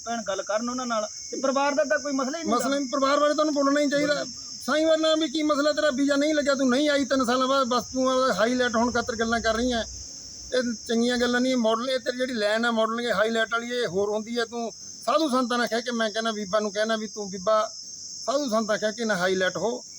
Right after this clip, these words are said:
Speaker 2: ਹੋਰ ਕੰਮ ਬਥੇਰੇ ਆ, ਹੋਰ ਕੰਮਾਂ 'ਚ ਪੈ ਜਾ ਤੂੰ। ਪਈ ਵੀ ਨਹੀਂ ਹੋਏਗੀ ਮੇਰੇ ਖਿਆਲ, ਤੁਹਾਡਾ ਕਾਰੋਬਾਰ ਹੈਗਾ ਹੀ ਆ ਜਿਹੜਾ ਮਾਡਲਿੰਗ ਵਾਲਾ ਹੈ। ਸਾਧੂ ਸੰਤਾਂ ਨਾਲ ਨਹੀਂ ਕਹੀ-, ਕਹਿਣ-, ਕਹਿਣਾ ਚਾਹੀਦਾ।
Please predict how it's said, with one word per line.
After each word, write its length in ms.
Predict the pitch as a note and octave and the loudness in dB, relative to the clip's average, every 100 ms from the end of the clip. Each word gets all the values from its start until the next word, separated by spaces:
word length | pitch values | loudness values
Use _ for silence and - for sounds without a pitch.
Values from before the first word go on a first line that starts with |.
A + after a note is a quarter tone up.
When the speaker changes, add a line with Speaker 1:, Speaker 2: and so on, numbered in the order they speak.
| - | -2
Speaker 2:
ਹੋਰ 160 | A#3+ B3+ | 0 2
ਕੰਮ 220 | A#3+ A#3+ | 0 0
ਬਥੇਰੇ 280 | A3 A3+ G3+ | 0 0 2
ਆ, 80 | F#3+ | 2
ਹੋਰ 160 | F#3+ | 2
ਕੰਮਾਂ 240 | F#3 F#3 F3 | 0 -2 -2
'ਚ 80 | E3+ - | -4 -8
ਪੈ 100 | F3 | -4
ਜਾ 120 | E3 D#3+ | -2 -4
ਤੂੰ। 180 | F#3 G3+ | -6 -2
ਪਈ 160 | B3+ C4+ | 2 4
ਵੀ 160 | C4+ | 4
ਨਹੀਂ 140 | C4 B3+ | 4 2
ਹੋਏਗੀ 280 | A3 G#3 | 2 0
ਮੇਰੇ 200 | G3+ G3 | -2 -4
ਖਿਆਲ, 240 | F3+ F#3 F3 - - - - | -2 -2 -2 -10 -16 -14 -6
ਤੁਹਾਡਾ 160 | G3 G#3+ | -2 0
ਕਾਰੋਬਾਰ 420 | G3+ G3+ G3+ G#3 | 2 2 2 2
ਹੈਗਾ 220 | F3+ G#3+ | 2 0
ਹੀ 100 | G#3+ | 0
ਆ 100 | G3 | -2
ਜਿਹੜਾ 220 | G3 G#3 | -2 -2
ਮਾਡਲਿੰਗ 380 | G3 F3+ F3 F#3 | -2 -2 -2 -2
ਵਾਲਾ 200 | F3+ F#3+ | 0 0
ਹੈ। 80 | G#3+ - - - - - | -2 -12 -14 -14 -14 -4
ਸਾਧੂ 200 | A3 A#3 | -2 0
ਸੰਤਾਂ 280 | G#3 G3 F3+ | 0 0 -2
ਨਾਲ 100 | G3+ | -2
ਨਹੀਂ 80 | |
ਕਹੀ-, 280 | E3+ F3 E3 E3 | -4 -6 -6 -8
ਕਹਿਣ-, 240 | D#3+ F#3 E3 | -6 -6 -6
ਕਹਿਣਾ 200 | E3 F#3+ | -4 -4
ਚਾਹੀਦਾ। 400 | F3 F3 F3 F#3 | -4 -4 -4 -6